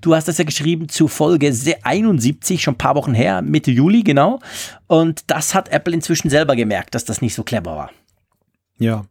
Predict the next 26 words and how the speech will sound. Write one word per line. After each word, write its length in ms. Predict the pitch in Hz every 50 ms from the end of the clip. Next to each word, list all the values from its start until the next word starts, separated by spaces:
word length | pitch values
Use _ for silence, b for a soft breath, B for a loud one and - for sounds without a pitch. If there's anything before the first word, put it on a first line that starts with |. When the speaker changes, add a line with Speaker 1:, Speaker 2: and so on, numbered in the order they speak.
| _ _ _
Speaker 2:
Ja, 260 | - 131 131 135 135 131
also 180 | 135 151 151
diese, 280 | 139 151 151 147 151 143
dieses 400 | 127 131 123 139 127 - - -
Wellensymbol, 640 | 135 156 190 202 190 160 160 151 135 143 143 160 160 147
das 120 | 147 139
ist 100 | 147 -
mir 100 | 156 -
auch 120 | 160 -
erst 280 | 156 143 139 - - -
jetzt 220 | 139 139 - -
mit 160 | 139 131 117 135
dieser 180 | 143 156 156 135
Beta 300 | - 135 151 - 139 127
aufgefallen, 580 | - 180 180 - 147 - - 123 120 135 151 - -
Speaker 1:
Mhm. 240 | 131 135 180 240 240 B B B
Speaker 2:
dass 140 | 127 127 -
das 140 | 123 -
aufgetaucht 580 | - - 143 - - 123 - 123 120 110 - -
ist. 180 | 127 131 - 135
Insofern 380 | 123 117 135 135 - 131 135
ist 160 | 139 131 -
das 180 | 143 127 - -
wohl 80 | 139 127
eine 100 | 123 131
Korrektur, 640 | 123 - 139 135 131 - - - - 139 139 143 139